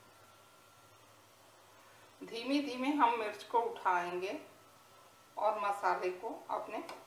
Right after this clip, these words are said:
बाउल में डालेंगे। मैंने मखाने और ड्राई फ्रूट्स में बना मिर्च का सालन तैयार कर दिया है और इसे मैंने सर्व कर दिया है।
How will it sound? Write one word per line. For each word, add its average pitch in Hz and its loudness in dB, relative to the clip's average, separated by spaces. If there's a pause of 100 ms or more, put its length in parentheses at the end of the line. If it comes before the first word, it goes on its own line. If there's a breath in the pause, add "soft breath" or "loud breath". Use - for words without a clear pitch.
(460)
बाउल 180 2
में 190 -4
डालेंगे। - -2 (1160)
मैंने 220 2 (220)
मखाने 208 6
और 226 6
ड्राई 190 8
फ्रूट्स 226 2
में 226 4
बना 185 4
मिर्च 220 2
का 262 6
सालन 190 4 (180)
तैयार 185 6
कर - 2
दिया - 0
है 262 -2 (680 loud breath)
और 196 8
इसे 226 2
मैंने 208 6
सर्व 185 6 (120)
कर 185 4
दिया 196 2
है। 359 -6